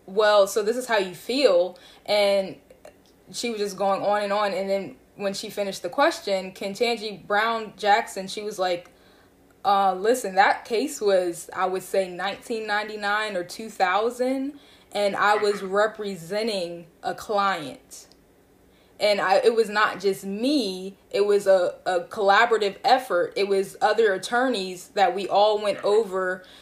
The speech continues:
Speaker 1: this, um, what's the word I'm looking for? Um, the appeal to the court. They all went over it. And she said, "It wasn't just me." And of course,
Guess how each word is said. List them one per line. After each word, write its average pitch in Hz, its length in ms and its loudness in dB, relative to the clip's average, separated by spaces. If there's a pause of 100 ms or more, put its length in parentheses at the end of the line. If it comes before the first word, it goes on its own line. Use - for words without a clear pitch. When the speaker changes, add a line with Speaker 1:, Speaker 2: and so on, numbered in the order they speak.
(220)
Speaker 1:
this, 196 560 0
um, 180 580 -2 (600)
what's 254 240 -4
the 185 80 -8
word 175 180 -4
I'm 170 140 -10
looking 165 180 -12
for? 160 400 -8 (800)
Um, 175 680 2 (320)
the 220 160 -2
appeal 226 500 4
to 247 140 -2
the 190 100 -4
court. - 580 0 (580)
They 190 140 0
all 226 260 6
went 226 200 -2
over 196 420 4
it. - 240 -2 (300)
And 196 680 -2
she - 200 -10
said, 208 240 4
"It 202 120 2
wasn't 214 320 2
just 196 220 -2
me." 202 540 -4
And 196 360 4
of - 220 -4
course, 220 640 0